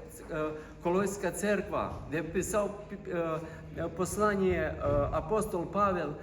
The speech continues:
це була основана церква не ним, це була основана Єпафрасом церква, і він пише ці слова, каже, «Слово Христове да вселяється в вас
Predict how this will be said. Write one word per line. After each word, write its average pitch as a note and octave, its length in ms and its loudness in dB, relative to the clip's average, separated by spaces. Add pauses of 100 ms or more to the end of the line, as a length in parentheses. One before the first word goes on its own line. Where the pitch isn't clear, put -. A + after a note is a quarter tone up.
(160)
це F3 180 2
була F#3 380 2
основана F3+ 640 0
церква F3 560 0 (100)
не D#3 140 0
ним, E3+ 380 2 (180)
це E3+ 120 0
була F3+ 180 2
основана F#3+ 480 2
Єпафрасом F#3+ 760 2
церква, F#3+ 460 -2 (220)
і F3 80 4
він G3 160 4
пише G#3 280 2
ці G#3 180 -2
слова, G3 360 2
каже, G3+ 260 0
«Слово G3+ 420 0
Христове G3+ 420 -2
да F#3 120 0
вселяється E3 760 -2
в C#3 120 -4
вас D#3 300 2